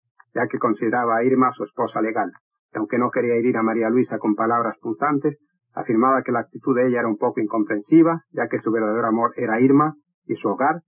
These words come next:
el que formaban ésta, él y su hijita Irmita. Pedro Infante participó en cincuenta y seis películas,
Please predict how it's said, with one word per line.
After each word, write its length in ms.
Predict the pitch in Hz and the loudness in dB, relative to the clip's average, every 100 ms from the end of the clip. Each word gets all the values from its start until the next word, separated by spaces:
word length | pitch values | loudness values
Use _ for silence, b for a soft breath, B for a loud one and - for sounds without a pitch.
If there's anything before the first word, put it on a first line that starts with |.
| _ _ | _ _
el 160 | - 104 | -8 -6
que 120 | 107 | -4
formaban 500 | 113 104 120 107 104 | 0 2 2 0 -2
ésta, 420 | 135 139 - 95 - | -2 -2 -4 -10 -6
él 300 | 143 165 180 | 0 0 0
y 80 | - | -8
su 120 | 107 110 | -10 -8
hijita 320 | 107 107 104 | -4 -4 -4
Irmita. 360 | 95 98 - - _ _ _ _ _ - | -4 -6 -10 -20 _ _ _ _ _ 2
Pedro 240 | 160 170 | 4 6
Infante 400 | 151 185 160 160 | 4 4 4 4
participó 540 | 143 135 127 - 151 | 0 0 -4 -2 -2
en 80 | 147 | 0
cincuenta 360 | 135 117 120 104 | 0 2 0 0
y 60 | |
seis 180 | 104 139 | 2 0
películas, 540 | - 127 139 - 98 | 2 0 0 -2 -8